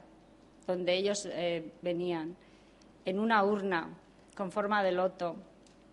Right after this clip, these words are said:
ante la mirada de casi cinco mil personas de todas partes del mundo. En este momento se sembró el sueño.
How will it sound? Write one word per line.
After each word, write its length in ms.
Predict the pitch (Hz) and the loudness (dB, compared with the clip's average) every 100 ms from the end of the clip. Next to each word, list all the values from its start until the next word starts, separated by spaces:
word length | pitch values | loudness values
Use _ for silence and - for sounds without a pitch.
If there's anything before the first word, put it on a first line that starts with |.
| - - - - - - - - - - - | -20 -20 -20 -20 -20 -20 -20 -20 -20 -20 -6
ante 640 | 190 196 202 202 196 190 185 | -4 -4 -2 0 2 2 2
la 140 | 185 | 2
mirada 400 | 190 185 202 247 | 2 2 4 4
de 100 | 240 | 2
casi 260 | 226 220 240 | 0 0 -2
cinco 280 | 240 214 | -2 0
mil 180 | 196 214 | 0 -2
personas 540 | 196 202 - 185 170 175 | -2 -2 0 -2 -2 -2
de 80 | |
todas 320 | 170 175 175 175 | -4 0 0 0
partes 360 | 180 170 175 | -2 0 -4
del 120 | 165 | -2
mundo. 420 | 160 156 151 143 139 - - - - - - - - - - - - - - - - - - - | -4 -4 -4 -6 -10 -18 -20 -20 -20 -20 -20 -20 -20 -20 -20 -20 -20 -20 -20 -20 -20 -20 -20 -10
En 180 | 135 180 | -4 -4
este 220 | 190 240 | -2 0
momento 420 | 220 214 220 226 | 0 2 0 -2
se 140 | 220 | -4
sembró 460 | 220 208 185 185 190 | -4 -2 2 4 4
el 100 | 180 | 4
sueño. 500 | - 185 165 160 156 | 0 0 0 -2 -6